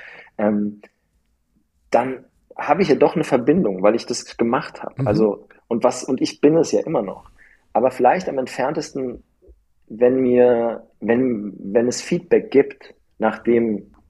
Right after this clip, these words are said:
Speaker 1: ein Film lief, ob das jetzt auf dem Festival ist, ob das im Kino ist, ob das, ähm,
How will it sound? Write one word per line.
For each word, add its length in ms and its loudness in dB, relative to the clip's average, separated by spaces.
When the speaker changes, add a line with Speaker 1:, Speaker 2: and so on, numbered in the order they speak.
Speaker 1:
ein 180 -8
Film 340 2
lief, 460 0
ob 160 -6
das 80 -14
jetzt 100 -6
auf 60 -2
dem 100 -10
Festival 540 -2
ist, 260 -6
ob 140 -8
das 140 -8
im 100 -8
Kino 360 -4
ist, 140 -12
ob 160 -10
das, 240 -6
ähm, 520 -4